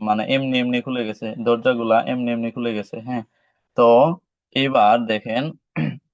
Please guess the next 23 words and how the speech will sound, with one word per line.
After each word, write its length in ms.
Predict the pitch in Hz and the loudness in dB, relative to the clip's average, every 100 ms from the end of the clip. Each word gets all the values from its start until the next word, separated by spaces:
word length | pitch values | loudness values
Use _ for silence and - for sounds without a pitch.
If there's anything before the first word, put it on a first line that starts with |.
| _ _ _ _ _ _ - 143 - | _ _ _ _ _ _ -12 -6 0
কিভাবে 380 | 165 165 165 | 4 6 6
খুলেছে, 340 | 156 127 117 113 | 4 2 2 -2
উত্তর 260 | 120 135 | -4 -4
হচ্ছে 320 | 131 123 131 123 | -4 -4 -4 -2
এমনি 420 | 123 123 123 117 | -2 -4 -4 -6
এমনি 240 | 107 104 | -6 -6
বা 240 | 104 110 117 | -2 -2 0
অ্যালয় 360 | 131 135 143 | 0 2 2
থাকলে 300 | 143 139 - | 2 -2 -2
আমরা 220 | 110 113 113 | -6 -6 -6
জানি 400 | 110 110 143 175 _ _ | -6 -6 -8 -10 _ _
অ্যাডভার্ব 440 | 143 139 123 113 104 | 2 2 2 0 0
হয়। 120 | 107 - _ _ | -10 -10 _ _
অ্যাডভার্ব 440 | 156 156 143 143 139 | -2 0 2 0 0
কখনো 340 | 127 135 127 | -4 -4 -6
কোনো 220 | 127 135 131 | -6 -4 -2
বাক্যের 460 | 131 131 120 117 139 - | -2 -2 -4 -4 -6 -2
অবজেক্ট 480 | 143 135 127 139 143 | -2 -2 -6 -6 -8
হিসেবে 320 | 135 131 127 | -8 -6 -4
ব্যবহৃত 340 | 113 107 107 | -4 -4 -6
হয় 220 | 110 107 | -6 -6
না। 160 | 101 101 _ _ _ | -8 -12 _ _ _
অ্যাডভার্ব 640 | 139 143 127 117 107 127 | 2 2 4 4 6 2